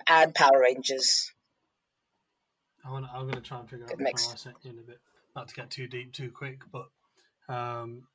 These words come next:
Speaker 2: how mad is it that a five-second animated screenshot of a cult film or Disney movie or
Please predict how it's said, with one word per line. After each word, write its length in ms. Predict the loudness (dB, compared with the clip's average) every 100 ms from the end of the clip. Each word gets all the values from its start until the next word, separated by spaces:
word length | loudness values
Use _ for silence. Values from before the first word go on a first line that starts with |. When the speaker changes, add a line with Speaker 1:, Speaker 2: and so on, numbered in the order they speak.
| _ _
Speaker 2:
how 340 | -6 -4 -4
mad 300 | -4 -4 -4
is 160 | -6 -12
it 100 | -18 -20 -14
that 220 | -12 -12 -14 _ _ _ _
a 460 | -4 -4 -8 -12 -16 _
five-second 840 | -6 -4 -4 -6 -10 -12 -14 -12 -10
animated 640 | -10 -10 -12 -14 -14 -14 -16 _ _ _ _ _ _ _ _ _ _ -16
screenshot 760 | -10 -6 -4 -4 -8 -10 -14 -18 _ _
of 240 | -8 -8 -8
a 520 | -12 -12 -14 -14 -16 _ _ _ _ _ _ _ _ _ _ _ _ _
cult 360 | -12 -10 -10 -12 _
film 680 | -10 -6 -6 -6 -10 -12 -14
or 400 | -14 -12 -14 -18 _ _ _ _ _ _ _ _ _ _ -10
Disney 420 | -8 -6 -6 -6
movie 920 | -4 -2 -2 -4 -6 -8 -8 -10 -12
or 300 | -12 -14